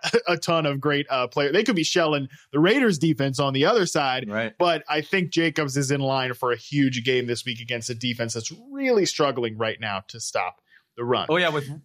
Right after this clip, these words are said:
Speaker 2: with Ruggs and Edwards both banged up, too, and they wanna keep Josh Allen off the field, so Josh Jacobs is looking at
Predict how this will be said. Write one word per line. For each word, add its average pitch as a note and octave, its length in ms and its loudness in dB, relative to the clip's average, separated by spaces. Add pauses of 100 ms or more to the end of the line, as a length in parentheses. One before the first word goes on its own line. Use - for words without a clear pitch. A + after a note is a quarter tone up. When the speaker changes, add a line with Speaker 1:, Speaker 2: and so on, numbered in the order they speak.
Speaker 2:
with E3 200 -4
Ruggs F3+ 340 0
and F#3+ 220 -4
Edwards F3 340 -2
both D#3 240 -4
banged D3 300 -4
up, D3 180 -2
too, E3+ 240 -2
and C#3 100 -2
they D3+ 60 -2
wanna D#3 220 -4
keep E3+ 220 -16
Josh D3 340 -2
Allen D#3+ 280 0
off B2 180 0
the A#2 60 -16
field, A#2+ 300 -8
so A#2 80 -14
Josh B2+ 300 -4
Jacobs B2+ 320 -8
is G2+ 100 -20
looking A2 240 -8
at G2 80 -14